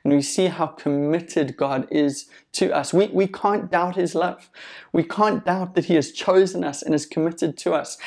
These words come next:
And his love and commitment, his, his declaration at the cross is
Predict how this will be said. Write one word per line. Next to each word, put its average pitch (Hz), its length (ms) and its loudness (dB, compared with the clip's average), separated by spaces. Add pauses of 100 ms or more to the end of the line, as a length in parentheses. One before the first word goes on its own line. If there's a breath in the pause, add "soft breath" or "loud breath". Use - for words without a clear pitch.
(180 loud breath)
And 165 200 0
his 208 380 4
love 170 280 0
and 160 160 -2
commitment, - 460 -6
his, 214 300 2 (280 loud breath)
his 226 260 4
declaration 180 760 2
at 165 120 -4
the - 60 -2
cross - 400 -6
is 139 120 -4